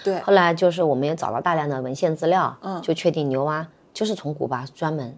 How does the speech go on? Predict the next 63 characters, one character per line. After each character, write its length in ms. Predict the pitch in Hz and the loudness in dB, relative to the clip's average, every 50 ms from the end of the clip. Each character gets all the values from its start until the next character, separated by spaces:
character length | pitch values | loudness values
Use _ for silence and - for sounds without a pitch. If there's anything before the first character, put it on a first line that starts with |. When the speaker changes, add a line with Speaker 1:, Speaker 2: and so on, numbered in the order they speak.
| - - | -18 -16
Speaker 2:
从 220 | - - 147 156 | -8 -6 -6 -6
古 180 | 147 - 127 120 | -4 -4 -4 -4
巴 240 | 123 120 113 120 - - - | -2 -4 -6 -8 -12 -16 -6
Speaker 1:
养 240 | - - 175 160 160 | 2 4 6 6 6
殖 140 | 156 156 165 | 6 6 8
类 180 | 170 143 151 185 | 8 8 10 10
的 220 | 185 139 123 - | 8 6 4 0
水 200 | - - - 175 | -6 -8 -8 -8
产。 100 | 170 - | -6 -2
Speaker 2:
作 100 | - 147 | 0 0
为 0 | |
国 20 | 139 | 2
礼， 80 | 117 | 0
对， 40 | - | 0
作 140 | - - 185 | 2 4 6
为 100 | 175 170 | 8 8
国 340 | 165 165 - 139 139 135 156 | 6 4 4 4 6 6 6
礼 180 | 190 175 120 - | 4 2 0 -2
赠 240 | - - 302 247 160 | -2 0 0 0 0
送 200 | 143 - 160 135 | -2 -4 -6 -6
过 120 | 127 127 117 | -6 -8 -10
来 120 | - - | -10 -12
的。 60 | - - - _ - 175 | -14 -16 -20 _ -8 -6
Speaker 1:
哦。 220 | 170 185 220 247 269 | -6 -4 -4 -4 -2
Speaker 2:
是 320 | 269 247 254 247 208 165 - - - _ _ _ - | 4 6 8 10 10 8 8 4 -4 _ _ _ -12
卡 180 | - - 139 | -6 -4 -4
斯 160 | 131 - 175 | -4 -2 -4
特 160 | 180 208 190 175 | -4 -2 0 2
罗 280 | 143 127 123 127 131 - - _ _ _ _ _ _ _ _ _ _ _ _ _ _ _ | 2 2 2 0 -4 -6 -12 _ _ _ _ _ _ _ _ _ _ _ _ _ _ _
就 140 | - 180 | -4 -4
是 120 | 165 - 151 | -4 -4 -6
亲 240 | - - - 233 240 | -4 -2 0 0 0
自 140 | 233 226 | 0 -2
安 240 | 180 - 151 147 151 | -4 -6 -6 -10 -12
排 180 | 147 147 - - | -12 -12 -12 -12
的。 60 | - - - _ _ | -12 -14 -16 _ _
Speaker 1:
哦。 60 | 196 202 220 226 226 220 | -16 -14 -14 -14 -14 -4
Speaker 2:
在， 240 | 202 220 208 190 180 170 - - _ _ _ _ | 0 4 4 4 4 2 -2 -10 _ _ _ _
呃， 260 | - 147 143 131 127 95 - - _ _ _ _ _ _ _ _ _ _ _ _ | -6 -6 -4 -6 -6 -8 -12 -16 _ _ _ _ _ _ _ _ _ _ _ _
六 180 | - 311 302 | 4 4 4
九 300 | 226 - - 165 120 104 | 4 4 2 0 0 0
年 240 | 117 127 127 131 139 | -2 -4 -4 -4 -2
的 140 | 170 185 160 | -2 0 0
那 180 | 165 170 156 | 0 0 0
个 240 | 135 - 135 131 135 - - - | 0 0 -2 -2 -4 -6 -12 -16
新 280 | - - - - 254 254 | -10 -6 -2 2 2 4
民 180 | 247 175 160 175 | 4 4 2 2
晚 220 | 170 143 147 127 | 0 0 -2 -4
报， 280 | 135 190 190 151 - - - | -4 -2 -2 -2 -4 -6 -8
Speaker 1:
嗯。 180 | 208 208 185 175 - - _ | -10 -10 -10 -12 -16 -20 _
Speaker 2:
还 140 | - - | -2 2
有 100 | 170 165 | 2 4
一 100 | 156 151 | 4 2
个 80 | 160 185 | 2 0
什 140 | 180 - 123 | -2 -2 -4
么 100 | 131 147 | -4 -2
报 220 | 160 208 202 180 | 0 0 0 0
纸 100 | 151 135 | 0 -2
上 140 | 127 151 151 | -6 -6 -6
面 80 | 156 147 | -6 -4
都 100 | 180 190 | -4 -2
有 100 | 165 139 | -2 -4
登 340 | - - 143 143 143 147 | -4 -2 -4 -4 -4 -6